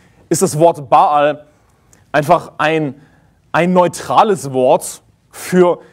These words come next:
für Herr beziehungsweise Ehemann. Es wird im heutigen Hebräisch für Ehemann verwendet. Kein Witz. Und es, es war so lustig, als, es, als ich das erste Mal gelesen habe, das erste Mal gelernt habe mit, mit Rosetta Stone, mit diesem Sprachlernprogramm.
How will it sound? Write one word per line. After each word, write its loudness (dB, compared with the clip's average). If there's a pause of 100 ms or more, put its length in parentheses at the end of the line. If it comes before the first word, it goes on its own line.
(460)
für -2
Herr 2
beziehungsweise -4
Ehemann. 0
Es -8
wird 0
im -8
heutigen 0
Hebräisch 0
für -2
Ehemann 0
verwendet. -10 (680)
Kein 0
Witz. -4 (640)
Und -8
es, -10
es -18
war 4
so -2
lustig, -2
als, 0
es, -8
als -6
ich 0
das -2
erste -2
Mal 0
gelesen -2
habe, -2 (160)
das -12
erste -4
Mal 0
gelernt -2
habe -4
mit, -6 (420)
mit -2
Rosetta 0
Stone, 0
mit -6
diesem -6
Sprachlernprogramm. -2